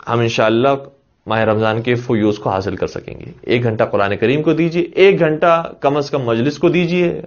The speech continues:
یا درس کو دیجیے، اور ایک گھنٹہ یا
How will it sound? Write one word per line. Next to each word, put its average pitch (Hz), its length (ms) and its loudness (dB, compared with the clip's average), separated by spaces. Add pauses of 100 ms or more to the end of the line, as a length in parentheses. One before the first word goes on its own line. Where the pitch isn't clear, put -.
یا 120 360 2 (360)
درس 123 320 0
کو 180 120 -2
دیجیے، 175 360 -2 (1400)
اور 143 440 4 (760)
ایک 202 220 4
گھنٹہ 180 380 0
یا 170 240 2